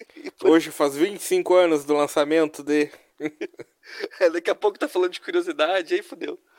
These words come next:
Speaker 1: <laughs>
Speaker 2: É, já, foda-se o propósito do programa.
Speaker 1: <laughs> E dali pra frente, só pra trás.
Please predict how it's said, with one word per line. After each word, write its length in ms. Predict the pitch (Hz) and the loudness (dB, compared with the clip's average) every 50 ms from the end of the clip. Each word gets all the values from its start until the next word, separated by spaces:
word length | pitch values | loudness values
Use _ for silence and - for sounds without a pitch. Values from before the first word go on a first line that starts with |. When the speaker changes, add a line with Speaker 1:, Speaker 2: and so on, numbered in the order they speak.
| - - - - - _ _ _ _ | -20 -20 -20 -20 -20 _ _ _ _
Speaker 1:
<laughs> 420 | - - - - - - - - - - - - - - - - - 311 - - - - - - - - | -14 -14 -14 -14 -14 -14 -14 -14 -12 -14 -4 -2 -2 -2 -2 -4 -12 -12 -10 -6 -6 -6 -6 -6 -6 -4
Speaker 2:
É, 340 | - - 131 123 120 120 - - _ _ - - - _ _ _ - - - - | 0 2 2 2 2 0 -4 -12 _ _ -20 -20 -20 _ _ _ -20 -6 0 4
já, 460 | 147 139 139 139 139 139 139 - - | 4 6 6 4 2 2 2 0 0
foda-se 540 | - - - 156 151 143 135 139 131 - 143 | 0 0 2 2 2 2 2 -2 -2 -4 -4
o 140 | 135 131 120 | -4 -4 -4
propósito 480 | - 131 127 127 - 131 127 127 - | -4 -4 -2 0 0 0 0 -2 -6
do 60 | - 120 | -10 -6
programa. 360 | 127 127 120 120 117 117 120 120 | -6 -4 -4 -4 -4 -6 -8 -10
Speaker 1:
<laughs> 60 | - | -10
E 80 | 196 | -10
dali 320 | 180 - - 214 185 190 202 | -8 0 2 2 2 2 -2
pra 220 | 185 - 170 160 | -4 -4 -4 -4
frente, 280 | 151 160 165 170 170 - | -2 -2 -4 -4 -2 -4
só 100 | 170 165 | -8 -8
pra 160 | - 180 175 | -6 -8 -8
trás. 380 | - - 127 127 - - _ | -8 -8 -8 -8 -8 -12 _